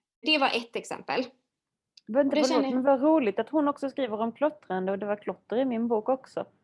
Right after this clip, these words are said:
Speaker 1: Verkligen.
Speaker 2: Det var
Speaker 1: De
Speaker 2: ändå så här
Speaker 1: talar med varandra.
Speaker 2: spännande.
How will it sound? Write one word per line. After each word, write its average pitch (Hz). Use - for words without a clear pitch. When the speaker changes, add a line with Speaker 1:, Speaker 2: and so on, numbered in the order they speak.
Speaker 1:
Verkligen. 226
Speaker 2:
Det 247
var 247
Speaker 1:
De 311
Speaker 2:
ändå 285
så 285
här 254
Speaker 1:
talar 262
med 240
varandra. 220
Speaker 2:
spännande. 214